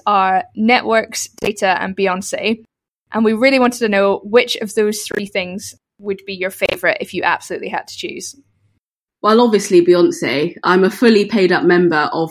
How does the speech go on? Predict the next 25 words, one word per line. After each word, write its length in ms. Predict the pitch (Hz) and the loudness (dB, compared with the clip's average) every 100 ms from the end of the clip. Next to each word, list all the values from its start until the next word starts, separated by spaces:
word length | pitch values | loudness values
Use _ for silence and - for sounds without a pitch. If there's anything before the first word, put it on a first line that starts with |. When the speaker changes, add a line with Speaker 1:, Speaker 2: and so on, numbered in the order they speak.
| - | -4
Speaker 2:
the 240 | 170 156 156 | -2 -2 0
Beehive. 600 | 151 160 - 170 233 - | -2 -4 -2 0 0 2
<laughs> 320 | - - - 269 277 330 320 330 294 269 - _ _ _ - | 0 0 0 2 4 4 4 4 0 -6 -10 _ _ _ 0
I 440 | 214 208 202 214 - | 4 6 4 2 -2
saw 340 | - 247 233 | -4 2 4
her 440 | 233 202 180 175 - _ | 4 4 4 2 -2 _
on 160 | 185 185 | 0 2
the 80 | 165 | 2
Run 200 | 170 170 | 2 0
tour. 220 | 170 151 | 0 -4
I 60 | 170 | -2
say 200 | 214 180 | -2 -2
it's 200 | 175 - | -2 -2
the 140 | 175 | -2
Beyonce 840 | 175 190 180 175 170 160 151 170 - | 2 4 2 0 -2 -2 -2 -2 -8
show 400 | - 165 156 165 | -6 -4 -2 -2
with 240 | 180 175 - | 0 -2 -2
Jay-Z, 560 | 147 160 156 139 170 - _ - | -6 -4 -2 -4 -4 -10 _ -6
not 260 | 185 160 180 | -4 -4 0
Jay-Z 300 | 175 165 165 | 0 0 0
and 100 | 156 | -2
Beyonce, 480 | 151 - 165 - - | -2 -6 -6 -8 -6
Beyonce 320 | 156 - 151 | -8 -6 -6
with 180 | 160 165 | -6 -8
Jay-Z. 520 | 147 - 156 139 | -8 -6 -8 -8